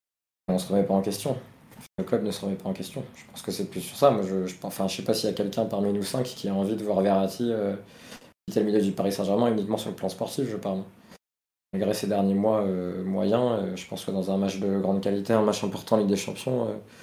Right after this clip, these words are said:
euh, <clears throat> même dans sa forme actuelle, ça reste de loin le meilleur milieu parisien. Donc, euh,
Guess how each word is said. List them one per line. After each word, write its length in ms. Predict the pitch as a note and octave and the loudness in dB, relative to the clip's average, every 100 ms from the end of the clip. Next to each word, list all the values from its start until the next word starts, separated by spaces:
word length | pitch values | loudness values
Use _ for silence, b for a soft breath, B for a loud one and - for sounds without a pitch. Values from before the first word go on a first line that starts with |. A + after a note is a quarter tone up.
| B B B B B - | B B B B B 10
euh, 160 | A3 G#3 | 12 12
<clears throat> 60 | |
même 160 | E3+ D3 | 12 12
dans 100 | C3+ | 12
sa 120 | C3 | 8
forme 200 | B2 A#2+ | 4 6
actuelle, 240 | G#2+ - C3+ | 4 4 2
ça 140 | A#2+ | 4
reste 200 | A2 G2+ | 4 2
de 60 | A#2 | 2
loin 160 | A#2+ | 4
le 80 | A#2+ | 6
meilleur 180 | G#2+ G#2 | 4 4
milieu 160 | G#2 | 2
parisien. 400 | G2 G#2 A2+ B2+ - - _ - - - | 2 2 2 0 -2 -14 _ -20 -20 -16
Donc, 180 | - - | -14 -8
euh, 420 | F#2+ F#2+ F#2 F#2 | -4 -4 -4 -6